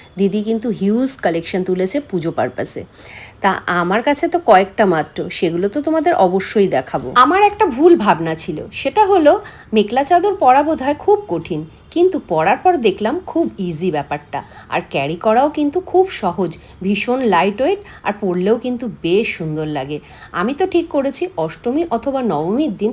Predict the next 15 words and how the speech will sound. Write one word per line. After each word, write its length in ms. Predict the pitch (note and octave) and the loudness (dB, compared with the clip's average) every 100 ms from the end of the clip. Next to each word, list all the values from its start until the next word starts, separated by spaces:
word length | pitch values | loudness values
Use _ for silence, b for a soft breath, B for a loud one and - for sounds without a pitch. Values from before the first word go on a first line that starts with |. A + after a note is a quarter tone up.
| B B - | B B -10
একটা 260 | C#3+ - C4 | -8 -6 -4
মেখলা 260 | D#3 E3 D#3+ | -4 -4 -6
চাদর 220 | F#3 F3 - | -4 -6 -6
পরবই 380 | F3 D#3 D#3+ D4 E4 | -4 -2 0 0 0
পরবো। 280 | D#3+ D3 D#3+ - - C4 | -4 -8 -10 -14 0 2
এবার 180 | D4+ G#4+ | 4 4
যে 80 | G#4+ G4 | 6 4
মেখলা 240 | F4 E4+ D#4+ | 4 0 2
চাদরটা 340 | D#4 E4 E4 | 0 0 -2
দেখছো, 400 | D4 F#3+ - - G#4 B4+ F#3+ | 0 -2 -4 -6 -4 -4 -6
একদম 220 | F#3 G3 A#3+ | -4 -4 -2
কিন্তু 260 | C#4+ D4+ A4 | -2 0 -2
ঘিয়ে 220 | - F#3+ E3+ | 0 -2 0
কালারের 440 | F#3 - E3+ E3 | -4 -4 -4 -4
ওপর 220 | D#3 E3 | -4 -4